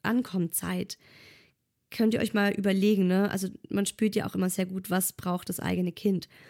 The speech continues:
Vielleicht gibt's in der Ankommzeit keine Fragen, kein "Na,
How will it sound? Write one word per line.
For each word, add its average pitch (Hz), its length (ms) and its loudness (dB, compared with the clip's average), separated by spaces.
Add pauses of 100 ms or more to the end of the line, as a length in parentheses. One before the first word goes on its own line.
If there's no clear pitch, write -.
(180)
Vielleicht 226 640 0 (1040)
gibt's - 240 0
in 214 120 0
der 220 140 2
Ankommzeit 196 1080 -2 (360)
keine 226 480 0
Fragen, 180 680 -10 (260)
kein 208 540 0 (100)
"Na, 190 440 2